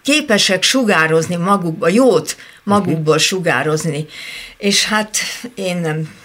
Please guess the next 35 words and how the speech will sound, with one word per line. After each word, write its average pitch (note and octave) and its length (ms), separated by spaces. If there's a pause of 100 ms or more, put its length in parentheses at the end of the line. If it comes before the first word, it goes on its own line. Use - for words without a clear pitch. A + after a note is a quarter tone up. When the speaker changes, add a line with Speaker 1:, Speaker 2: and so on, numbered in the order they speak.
(140)
Speaker 1:
nem, B2 320
Speaker 2:
Nem? G3 100
Speaker 1:
nem G3 240
tudok F3+ 380
odáig E3+ 500
eljutni, E3+ 600
nagyon F#3+ 360
szeretnék F3 680
Speaker 2:
Mi F3 120
Speaker 1:
mindig. F3+ 140 (100)
Speaker 2:
hiányzik? F2 520 (300)
Speaker 1:
E, A3+ 240 (500)
hát - 400
igazából C#4 640
én A#3 200
ezt A3+ 180
így B3+ 120
fogalmazom, F#3+ 680
hogy F#3+ 200
ugye F#3+ 260
én G3 200
két A3+ 280
emberből D#3 580
vagyok, D#3 340
apámból E3 540
és D#3 180
anyámból, D#3+ 640 (240)
és G#3 200
hát G#3+ 200
apám G3+ 400
is D#3 160
bennem D3 500
van. D#3 240 (800)
És, - 300
ö, F3+ 160